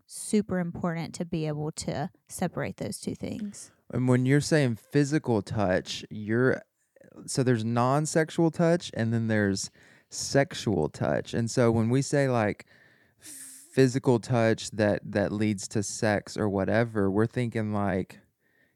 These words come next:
Speaker 2: Kenny G on the saxophone kind of touch.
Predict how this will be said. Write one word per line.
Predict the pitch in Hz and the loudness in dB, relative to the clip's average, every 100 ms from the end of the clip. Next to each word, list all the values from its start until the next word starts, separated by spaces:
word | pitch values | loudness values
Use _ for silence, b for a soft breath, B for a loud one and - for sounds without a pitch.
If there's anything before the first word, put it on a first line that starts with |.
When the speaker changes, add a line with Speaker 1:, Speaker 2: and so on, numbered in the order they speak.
| _ | _
Speaker 2:
Kenny | - 139 120 | -4 0 0
G | 95 101 110 117 110 98 | -2 -6 -2 0 2 0
on | - 104 98 | 0 -2 -2
the | |
saxophone | 92 117 107 - 123 - 87 82 | -4 -2 -2 -2 -10 -8 -6 -6
kind | 90 | -6
of | 80 | -6
touch. | - 55 - - - | -6 -6 -6 -8 -16